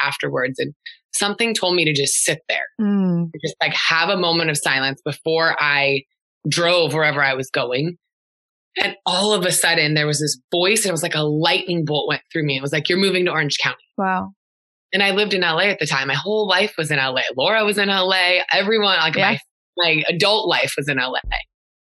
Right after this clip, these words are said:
Speaker 1: And I didn't understand the message, but I immediately started crying.
Speaker 2: Mm.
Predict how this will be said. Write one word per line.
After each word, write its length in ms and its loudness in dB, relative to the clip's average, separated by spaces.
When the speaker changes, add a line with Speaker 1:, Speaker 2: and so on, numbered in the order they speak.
Speaker 1:
And 100 0
I 120 0
didn't 240 2
understand 440 0
the 60 0
message, 380 -2
but 100 0
I 60 2
immediately 520 0
started 320 -2
crying. 420 -4
Speaker 2:
Mm. 420 0